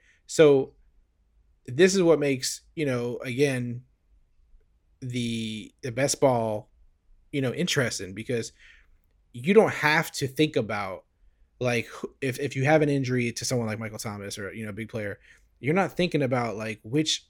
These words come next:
replacement am I using this week? Which one am I using next week? Am I, I gotta start playing these lineup, I gotta start playing these matchups and this and that.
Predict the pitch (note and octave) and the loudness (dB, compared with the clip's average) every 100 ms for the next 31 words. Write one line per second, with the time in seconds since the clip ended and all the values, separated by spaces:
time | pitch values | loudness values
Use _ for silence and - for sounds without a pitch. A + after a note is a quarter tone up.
0 | - B2+ C#3+ C3 - A#2+ A#2 A2 A#2 C3 | -10 -6 -2 -2 -2 -4 -4 -4 -2 -2
1 | B2+ B2 B2 - B2 A#2+ A2+ - B2 - | -2 -2 -4 -4 -4 -4 -6 -8 -8 -6
2 | B2 A#2 A2+ A2 A#2+ B2+ - B2+ B2 A#2 | -6 -4 -6 -6 -4 -4 -2 -2 -2 -4
3 | G#2+ A2 A2+ A2 A#2 A2 - A#2 A2+ G#2+ | -10 -10 -8 -8 -8 -10 -8 -6 -6 -8
4 | A#2 B2+ C#3+ C#3 C3+ C3 C3 C3+ C#3+ C3 | -8 -6 -4 -4 -6 -6 -2 -2 0 -2
5 | A#2 B2 D3+ D3 D3+ C#3 B2+ A2 C3+ C3+ | -4 -4 -4 0 2 2 0 -8 -6 -4
6 | B2+ C3+ C#3 | -4 -4 -6